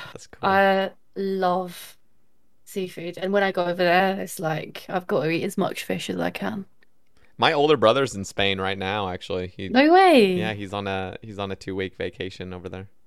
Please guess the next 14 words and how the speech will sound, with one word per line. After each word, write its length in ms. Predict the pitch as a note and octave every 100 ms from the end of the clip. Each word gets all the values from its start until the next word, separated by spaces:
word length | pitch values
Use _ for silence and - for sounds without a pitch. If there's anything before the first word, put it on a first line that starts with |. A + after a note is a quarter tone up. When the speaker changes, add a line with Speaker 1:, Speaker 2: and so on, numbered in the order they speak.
| - - - - -
Speaker 2:
Oh, 180 | B3 F#3
sick. 540 | - - - A3+ - - - -
Speaker 1:
Yeah. 160 | - A#2+ - - -
Speaker 2:
Do 100 | -
you 60 | G#3
know 140 | A3
whereabouts, 600 | G#3+ G#3 G#3 G#3 D#3 - F3+
or 160 | E3+
is 240 | E3+ - -
it 160 | -
maybe 200 | F#3+ D#3+
Speaker 1:
I'm 80 | G#3+
not 40 |
Speaker 2:
you 80 | D4+